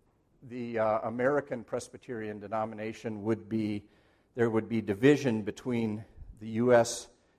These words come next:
and the global mission partners. Another argued that we will lose churches. Another argued separation from Arab and African believers who do not accept homosexuality.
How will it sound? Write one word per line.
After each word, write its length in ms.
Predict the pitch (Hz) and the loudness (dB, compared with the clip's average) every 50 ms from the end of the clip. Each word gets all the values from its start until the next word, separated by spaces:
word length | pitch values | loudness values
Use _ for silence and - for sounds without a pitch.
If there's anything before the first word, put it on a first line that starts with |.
| _ _ | _ _
and 180 | - 117 104 107 | -10 -6 -2 -2
the 40 | 107 | -2
global 380 | 95 113 113 117 117 117 117 107 | 0 2 2 2 2 0 -6 -8
mission 400 | 113 120 120 - - 120 110 104 | -8 -14 -16 -16 -18 -18 -18 -14
partners. 520 | - 110 101 95 82 - 92 78 60 _ _ _ _ _ _ _ _ _ _ _ _ _ _ _ _ _ _ _ _ _ _ _ _ _ _ _ _ | -10 -10 -10 -10 -10 -14 -20 -20 -20 _ _ _ _ _ _ _ _ _ _ _ _ _ _ _ _ _ _ _ _ _ _ _ _ _ _ _ _
Another 420 | - 110 113 120 127 135 135 127 123 | -4 0 4 6 6 6 6 6 6
argued 540 | 120 123 127 120 117 120 120 117 107 - | 6 6 4 2 0 -2 -2 -2 -4 -12
that 160 | 110 113 - - | -10 -10 -10 -6
we 160 | 135 139 139 | -6 -6 -4
will 160 | 117 120 120 | -4 -4 -4
lose 320 | 117 131 131 131 123 - | -4 -4 -4 -4 -6 -8
churches. 680 | - - - 135 131 127 131 - - _ - - _ _ _ _ _ _ _ _ _ _ _ _ _ _ _ _ _ _ _ - | -12 -12 -10 -10 -10 -10 -12 -20 -20 _ -20 -20 _ _ _ _ _ _ _ _ _ _ _ _ _ _ _ _ _ _ _ -12
Another 420 | 110 110 120 120 123 131 127 120 | -4 2 4 4 4 4 2 2
argued 500 | 117 117 120 110 104 117 117 117 113 110 | 2 2 0 -2 -4 -4 -4 -4 -4 -4
separation 920 | - - - 135 131 - 131 117 120 127 143 170 - - 139 107 101 98 | -6 0 0 0 0 0 -2 2 4 4 4 2 0 -4 -6 -6 -6 -8
from 320 | - - - 117 110 110 - 120 | -8 -2 -2 0 0 0 0 0
Arab 400 | 117 123 139 135 127 123 101 104 | 2 4 6 6 6 6 6 2
and 160 | 104 104 - | -2 -2 0
African 560 | - 123 147 147 - 147 135 - 143 120 107 | 0 0 0 0 -2 -8 -6 -4 -4 -6 -4
believers 640 | 98 107 104 110 107 104 90 104 104 95 - - | -6 -6 -6 -6 -8 -6 -6 -6 -8 -8 -8 -12
who 160 | - 131 117 110 | -18 -18 -18 -16
do 160 | 107 110 107 | -16 -16 -14
not 480 | 104 110 113 120 127 127 - - - - _ _ _ _ _ - | -10 -6 -2 2 2 2 0 -2 -8 -20 _ _ _ _ _ -8
accept 600 | - 110 - - - - 147 143 131 - - - | -8 -8 -8 -8 -6 0 2 2 2 2 0 -8
homosexuality. 1200 | - - 120 117 113 101 - - - 110 107 - - 127 113 113 113 117 120 117 127 113 113 98 | -8 -4 -4 -4 -4 -4 -6 -4 -6 -6 -6 -6 -12 -10 -4 -2 0 0 0 0 -2 -8 -10 -12